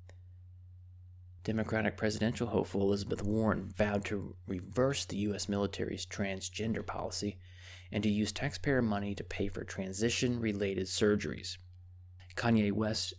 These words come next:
Jesus Is King album was not only crowned number one on the charts, but also managed to land every song on Billboard's Hot one hundred. West preached at Joel Osteen's megachurch in Houston.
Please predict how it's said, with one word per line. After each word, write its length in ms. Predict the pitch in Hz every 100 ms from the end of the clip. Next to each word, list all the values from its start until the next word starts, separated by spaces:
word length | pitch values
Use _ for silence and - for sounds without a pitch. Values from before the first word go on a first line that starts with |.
| -
Jesus 400 | 101 107 107 110
Is 140 | 110 98
King 320 | - 151 139
album 420 | - 101 107 104 -
was 160 | - 101
not 200 | 120 170
only 160 | 190
crowned 340 | 143 - 127 127
number 180 | 110 101
one 200 | 101 110
on 80 |
the 80 | 104
charts, 380 | - - 117 120
but 160 | - - -
also 320 | 123 160 -
managed 500 | 175 127 113 113 107
to 100 | -
land 320 | 107 107 98 - -
every 380 | 156 160 170
song 440 | 170 - 147 127 120
on 160 | 104
Billboard's 520 | 104 110 107 101 90 -
Hot 260 | - 110
one 140 | 107 107
hundred. 360 | 110 101 80 - - -
West 400 | 113 127 - -
preached 440 | - 120 104 - -
at 260 | 95 -
Joel 380 | - 104 98 101
Osteen's 340 | 107 - 90
megachurch 720 | - 95 - - 80 78 - -
in 120 | 101
Houston. 500 | 101 85 - - -